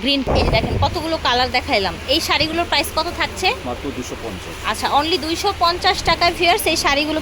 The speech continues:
Speaker 1: পেয়ে যাচ্ছেন। দুইশো পঞ্চাশ টাকায় ভিডিওর স্ক্রিনে দেওয়া নাম্বারে যোগাযোগ করবেন। ভিউয়ার্স এই যে দেখেন, দেখেছেন এটা হচ্ছে আঁচলটা প্যারট গ্রিন কালার, আর এটার পাড়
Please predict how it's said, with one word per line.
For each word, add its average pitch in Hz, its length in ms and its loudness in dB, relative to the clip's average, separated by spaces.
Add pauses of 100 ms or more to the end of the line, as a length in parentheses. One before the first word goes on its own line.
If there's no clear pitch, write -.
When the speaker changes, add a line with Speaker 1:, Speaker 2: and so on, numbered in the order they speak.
Speaker 1:
পেয়ে 269 180 6
যাচ্ছেন। 226 300 0
দুইশো 359 220 4 (120)
পঞ্চাশ 302 380 2
টাকায় 359 280 2
ভিডিওর 294 320 2
স্ক্রিনে 285 320 2
দেওয়া 294 160 4
নাম্বারে 254 260 2 (100)
যোগাযোগ 214 380 2
করবেন। 165 220 -2 (500)
ভিউয়ার্স 277 320 2
এই 277 80 4
যে 254 120 0
দেখেন, 226 220 0 (1300)
দেখেছেন 330 400 2 (760)
এটা 262 180 0
হচ্ছে 370 180 0 (100)
আঁচলটা 302 440 2 (220)
প্যারট 311 320 4 (100)
গ্রিন 311 220 4 (120)
কালার, 202 300 4 (400)
আর 247 140 6
এটার 349 180 4 (100)
পাড় 370 200 6